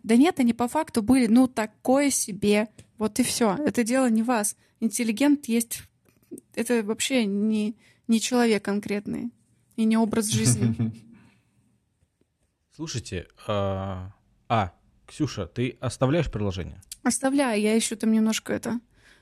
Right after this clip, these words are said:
Speaker 1: у меня е-, есть там незаконченные дела.
Speaker 3: А, такой глобальный вопрос. Как думаете, вот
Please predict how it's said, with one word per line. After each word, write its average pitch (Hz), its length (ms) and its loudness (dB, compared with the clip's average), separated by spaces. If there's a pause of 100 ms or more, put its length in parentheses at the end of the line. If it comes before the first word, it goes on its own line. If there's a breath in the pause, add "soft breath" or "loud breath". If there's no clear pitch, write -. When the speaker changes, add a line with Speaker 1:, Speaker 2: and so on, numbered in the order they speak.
(120)
Speaker 1:
у 233 40 -2
меня 247 160 6
е-, 254 200 0
есть 240 460 0
там 214 160 0
незаконченные 220 600 -2
дела. 214 280 -4 (2250)
Speaker 3:
А, 101 840 -4 (580)
такой 165 260 0
глобальный 120 460 4
вопрос. 95 420 -4
Как 143 180 -2
думаете, 110 640 -4 (480)
вот 107 160 -8